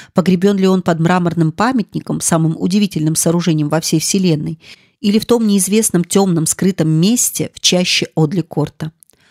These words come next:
А то его вдруг охватывал внезапный ужас при мысли о зле, причинённом его другу,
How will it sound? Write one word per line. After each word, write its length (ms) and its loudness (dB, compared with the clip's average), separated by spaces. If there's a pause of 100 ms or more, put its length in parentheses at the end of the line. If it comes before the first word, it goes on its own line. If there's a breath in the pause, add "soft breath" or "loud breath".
(180 soft breath)
А 100 0
то 120 2
его 160 2
вдруг 380 -2
охватывал 500 0
внезапный 540 0
ужас 320 0
при 160 0
мысли 380 -2
о 100 0
зле, 300 0
причинённом 600 0
его 240 0
другу, 480 -4